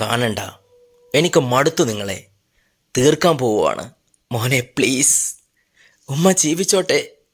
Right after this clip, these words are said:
പ്ലീസ്. വേണ്ട. നീ എന്തിനാണ് എന്നെ ഇല്ലായ്മ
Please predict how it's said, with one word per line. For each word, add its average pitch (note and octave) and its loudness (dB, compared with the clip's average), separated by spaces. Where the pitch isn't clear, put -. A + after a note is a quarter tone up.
പ്ലീസ്. F3 2
വേണ്ട. A#2+ 2
നീ D#3+ -2
എന്തിനാണ് F#3+ 2
എന്നെ F3+ 2
ഇല്ലായ്മ F3 2